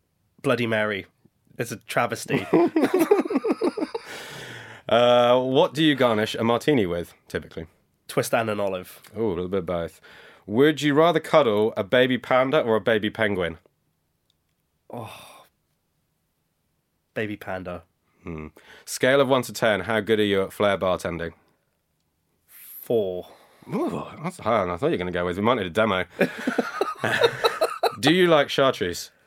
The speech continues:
Speaker 1: Yellow, yes.
Speaker 2: What sound do you make when a drink is really tasty?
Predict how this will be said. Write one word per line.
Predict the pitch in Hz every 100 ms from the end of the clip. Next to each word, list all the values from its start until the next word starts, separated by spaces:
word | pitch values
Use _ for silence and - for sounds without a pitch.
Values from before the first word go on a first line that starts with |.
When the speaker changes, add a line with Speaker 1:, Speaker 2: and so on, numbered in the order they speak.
| _ _ _ _ _ _
Speaker 1:
Yellow, | 123 117 107 95
yes. | 95 98 - - - - _ -
Speaker 2:
What | 98 117 151 - -
sound | - 139 131 120 101
do | -
you | 95 92
make | 90 90 -
when | 104 95
a |
drink | 87 98 92
is | 95 92
really | 95 95 90
tasty? | 98 92 82 85 78